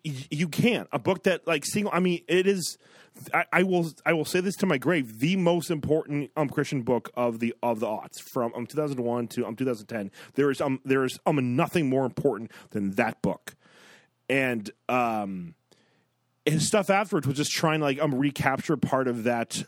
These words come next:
um, a revolutionary spirit. I don't know if, um, not, but of, of that, um, of that, like,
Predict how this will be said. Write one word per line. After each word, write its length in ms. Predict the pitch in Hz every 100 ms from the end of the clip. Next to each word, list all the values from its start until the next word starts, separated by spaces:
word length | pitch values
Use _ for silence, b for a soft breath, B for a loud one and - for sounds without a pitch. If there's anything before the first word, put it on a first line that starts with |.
| -
um, 100 | 139
a 60 |
revolutionary 720 | 123 123 131 131 - 139 117
spirit. 420 | 110 - 135 185 247
I 40 |
don't 100 | 175
know 60 | 127
if, 100 | 123
um, 220 | 139 123 -
not, 380 | 147 135 117 113
but 100 | 123
of, 160 | 120 120
of 200 | 127 113
that, 340 | 127 123 -
um, 440 | 123 113 101 95 92 _ b b b b b b b _ _ 123
of 160 | 131
that, 160 | 131 131
like, 260 | 123 107